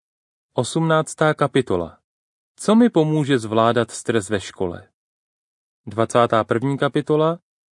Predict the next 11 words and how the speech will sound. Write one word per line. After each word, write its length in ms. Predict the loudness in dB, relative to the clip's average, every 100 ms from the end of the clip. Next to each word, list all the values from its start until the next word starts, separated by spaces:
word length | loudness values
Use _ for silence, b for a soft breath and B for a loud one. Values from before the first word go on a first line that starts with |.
| _ _ -2
Jak 260 | 0 0
můžu 300 | 0 0 0
být 260 | -2 -4 -2
pánem 440 | -2 0 0 -2
svého 400 | -4 -2 -2 -2
času? 460 | -8 -10 -10 -16 -18 _ _ _ _ _ _ _ _ _ 0
Druhý 460 | 2 2 0 -4
díl, 480 | -4 -2 0 -2 -4 _ _ _ _ _ _ _ -12
dvacátá 640 | 0 0 2 2 2 2
šestá 420 | 0 -4 2 2 2
kapitola. 680 | -2 -2 -2 0 2 0